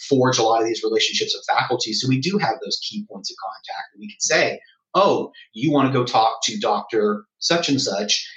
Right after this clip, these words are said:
and they will be able to help you with X, Y, and Z." And having those, um, key relationships and faculty that really do lean into that, um, sort of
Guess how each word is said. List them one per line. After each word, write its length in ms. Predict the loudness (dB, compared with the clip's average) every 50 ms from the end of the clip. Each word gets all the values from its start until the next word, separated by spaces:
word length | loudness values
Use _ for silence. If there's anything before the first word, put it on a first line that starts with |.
| -10 -4
and 360 | -4 -2 -2 -2 -2 -2 -2 -4 -6 -4 0
they 200 | 2 4 4 4
will 220 | 4 4 2 2
be 280 | 2 0 0 2 2 0
able 200 | 0 0 0 0 0 0
to 240 | 0 0 0 -2
help 320 | -2 -2 -2 -2 -2 -4 -2
you 140 | -2 0 0
with 240 | 2 0 0 -2 -4 -10 -12
X, 220 | -8 -6 -6 -6 -4
Y, 220 | -4 -6 -6 -6
and 140 | -10 -14 -12
Z." 260 | -10 -10 -10 -10 -12
And 80 | -12 -10 -8 -4 0 0
having 260 | 2 2 2 2 0 0
those, 360 | 0 0 2 2 2 0 -2 -4 -14 -18 -18 -10 -8 -6
um, 140 | -6 -4 -4
key 240 | -2 0 4 4 6
relationships 1000 | 6 4 4 2 2 2 2 0 0 0 0 0 2 0 -2 0 0 -2 -2 -2 -4 -4 -4 -4
and 120 | -6 -8
faculty 540 | -4 0 0 0 0 0 -2 -2 0 0 0
that 140 | 0 -2 -2
really 280 | 0 2 2 2 2 2
do 260 | -2 -6 -6 -6 -4 -4
lean 360 | -4 -4 -4 -6 -6 -4 -2
into 300 | -2 0 0 0 0 0
that, 800 | 0 -2 -2 -4 -4 -6 -8 -8 -8 -10 -18 -20 -8 -6 -6
um, 80 | -4 -4
sort 220 | -2 0 0 0
of 60 | 0